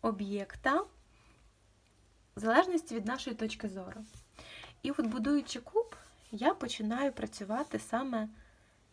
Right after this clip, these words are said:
від ближчої грані до тієї лінії, уявної лінії горизонту. Ми зробили праву сторону і те саме робимо з лівою. Тобто зводимо цю лінію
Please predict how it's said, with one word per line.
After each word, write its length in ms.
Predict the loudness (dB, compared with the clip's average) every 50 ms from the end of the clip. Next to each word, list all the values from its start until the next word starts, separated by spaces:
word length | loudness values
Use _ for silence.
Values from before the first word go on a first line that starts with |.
| _ -6
від 260 | -2 0 0 0 0 -4 -14 -20 _ _ _ -20 _ -20 _ _ _ _ _
ближчої 1040 | -4 0 0 2 2 0 -2 -2 -4 -4 -2 -2 -2 -2 -4 -4 -4 -4 -4 -4 -6 -8 -8
грані 480 | -4 -4 -2 -2 -2 -2 -2 0 0 -2 -2 -6 -12 -20 _ _ -20 -20 -20 -20 -20 _ _ -20 -20 -20 -20 -20 -20 -16
до 220 | -8 0 2 2 2
тієї 400 | 2 0 0 2 6 8 8 8
лінії, 420 | 8 6 2 -2 -2 0 0 0
уявної 640 | 0 0 0 2 2 2 2 2 0 0 2 2 2
лінії 280 | 2 2 2 2 2 2
горизонту. 600 | 2 2 0 -2 -4 -6 -8 -10 -12 -14 -18 -20 -20 _ -20 -20 -20 -20 -20 -20 -20 -20 -20 -20 -20 -20 -20 -20 -20 -20 -20 -20 -20 -20 -8 4
Ми 140 | 8 10 10
зробили 420 | 10 10 6 0 0 0 -2 -2 -2
праву 400 | 2 6 8 8 8 8 6 4
сторону 680 | 6 8 8 8 10 8 6 6 6 6 4 2 0 -4 -4
і 80 | -4 -4
те 140 | -2 -2 -4
саме 400 | 2 8 10 10 10 10 10 8
робимо 460 | 8 8 8 8 6 6 6 4 2 0 -2
з 160 | 0 0 2
лівою. 520 | 4 4 4 4 4 0 -2 -2 -2 -4 -6
Тобто 260 | -8 -10 -4 0 0
зводимо 560 | 0 2 8 10 12 12 12 10 6 2 2 0
цю 200 | -2 -2 -2 0
лінію 520 | 0 2 2 4 4 4 4 2 0 0